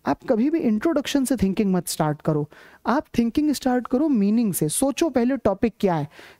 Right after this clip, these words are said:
फिर सोचो कि क्या बातें उसको प्रूव करती हैं, फिर सोचो क्या फिलॉसफीज उसको प्रूव करती हैं, फिर सोचो कि कैसे उसको अडॉप्ट करेंगे लाइफ में, फिर सोचो क्या प्रॉब्लम्स आती हैं, फिर सोचो गवर्नमेंट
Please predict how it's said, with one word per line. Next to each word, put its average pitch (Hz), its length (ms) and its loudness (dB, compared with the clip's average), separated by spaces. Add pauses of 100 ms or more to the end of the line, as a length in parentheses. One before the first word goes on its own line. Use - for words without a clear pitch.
फिर 285 100 2
सोचो 277 340 -2
कि 294 120 -2
क्या 262 280 0
बातें 226 300 0
उसको 254 260 -2
प्रूव 233 280 0 (120)
करती 196 360 0
हैं, 156 100 0 (340)
फिर 285 140 0
सोचो 277 320 -2
क्या 277 300 0
फिलॉसफीज 240 800 0
उसको 240 280 0
प्रूव 220 320 0 (100)
करती 185 340 2
हैं, 160 100 0 (380)
फिर 311 100 2
सोचो 302 340 -2
कि 320 120 -2 (120)
कैसे 233 320 0
उसको 285 280 -2
अडॉप्ट 220 460 0
करेंगे 233 340 2
लाइफ 190 320 0
में, 165 140 2 (240)
फिर 294 200 0
सोचो 294 300 -2
क्या 285 220 0
प्रॉब्लम्स 254 560 0
आती 214 340 0
हैं, 165 80 0
फिर 277 160 -2
सोचो 294 300 0
गवर्नमेंट 226 520 2